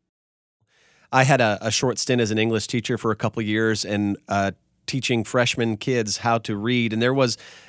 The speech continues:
an obvious difference to me that I didn't know going in between a kid that was able to pronounce the words and be able to put the sentence together, and then a kid that could actually read something and understand what the author was trying to accomplish.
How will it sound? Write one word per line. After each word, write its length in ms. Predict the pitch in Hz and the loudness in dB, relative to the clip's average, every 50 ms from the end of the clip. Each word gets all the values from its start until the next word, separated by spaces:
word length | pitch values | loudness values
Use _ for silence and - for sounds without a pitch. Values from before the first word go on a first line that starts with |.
| - - | -4 0
an 80 | 127 127 | 4 6
obvious 320 | 127 156 170 156 127 - | 6 6 6 4 -2 -2
difference 260 | - 147 127 147 127 - | -4 -2 -2 -2 -2 -2
to 100 | - 120 | 0 -2
me 80 | 120 | 0
that 120 | 107 113 104 | 0 2 2
I 120 | 110 123 | 2 2
didn't 160 | 131 127 117 107 | 2 2 0 2
know 160 | 110 113 110 | 2 0 0
going 340 | 101 113 110 107 104 101 107 | 0 0 0 2 2 2 2
in 200 | 117 123 113 98 | 2 2 2 0
between 280 | 107 101 - 135 117 | -2 -4 -2 -2 -2
a 40 | 104 | -2
kid 180 | - - 143 127 | 0 -2 -2 0
that 60 | 120 | 0
was 120 | 113 98 | 0 0
able 220 | 120 120 120 117 104 | 0 0 0 0 -2
to 120 | 104 107 | -2 -4
pronounce 500 | - - 113 107 113 120 143 127 - - | -2 0 0 2 2 2 2 0 -2 -2
the 100 | - 117 | -2 -2
words 520 | 104 104 117 120 127 147 170 175 - - - | 0 2 2 2 2 2 0 0 -2 -6 -4
and 180 | - 110 110 104 | -2 0 0 2
be 80 | 117 | 2
able 120 | 117 117 110 | 0 0 0
to 60 | 107 | 0
put 180 | - 147 147 - | 0 0 0 0
the 100 | 127 - | 0 -2
sentence 360 | - 147 143 - 147 120 - | 0 0 0 0 0 -2 -2
together, 320 | - 113 104 110 110 113 98 | -2 -2 0 2 0 2 2
and 120 | 110 113 | 0 0
then 80 | 117 113 | 0 0
a 60 | 110 | 0
kid 160 | - 151 139 | 0 0 0
that 100 | 127 110 | 0 -2
could 120 | - 117 | 0 0
actually 400 | 117 117 - - 113 113 110 104 - - - - - - _ - | 0 0 0 -2 -2 -2 -2 -2 -4 -10 -20 -20 -20 -20 _ -10
read 420 | - 117 107 110 131 139 151 160 139 | -8 -8 -2 2 4 4 4 4 2
something 640 | - - 131 113 - - 117 113 110 110 107 113 - - | 2 2 2 2 2 2 0 2 2 2 2 0 -2 -2
and 180 | 120 110 113 | -2 -2 0
understand 500 | 123 127 131 127 120 - - 139 123 120 | 0 2 2 2 2 0 2 2 2 2
what 120 | 117 110 98 | 2 0 0
the 120 | 117 113 - | -2 -2 2
author 340 | 113 120 117 120 - 117 | 4 4 4 4 2 0
was 160 | 107 104 101 - | 0 -2 -2 -4
trying 300 | - - 110 107 107 101 | -2 0 0 0 0 -2
to 160 | - 107 98 | -2 -4 -4
accomplish. 680 | - - - 110 107 101 - 110 101 98 98 - | -4 -2 -2 -2 -2 -2 -2 -2 -2 -2 -2 -4